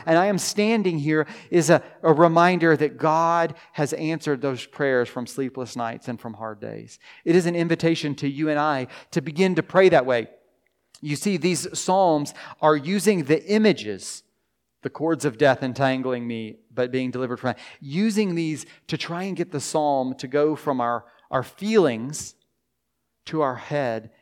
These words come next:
and to our, our heart. To begin to go, "God, I love you because you have answered my prayers."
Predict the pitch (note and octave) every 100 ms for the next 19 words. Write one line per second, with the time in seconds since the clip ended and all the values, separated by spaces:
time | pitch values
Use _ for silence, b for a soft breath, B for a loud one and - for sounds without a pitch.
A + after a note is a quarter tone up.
0 | b C3 A2+ C3+ B2 A#2 _ - A#2+ A2+
1 | D#3 C#3 B2 - - _ _ _ _ _
2 | _ _ _ _ _ C3+ D3 D#3 E3 C#3+
3 | C#3 C#3+ C3 D3 D3+ C#3 - D#3+ E3+ D#3
4 | C3+ C#3 D#3+ E3+ C#3 C#3 C3 B B -
5 | D#3+ C3+ F#3 F3+ D#3+ C#3 B B C#3+ F3
6 | G3 E3+ C3+ F3 F#3 F3+ E3 D#3+ - B
7 | C3+ C3+ - D#3+ C3+ G#2 F2 -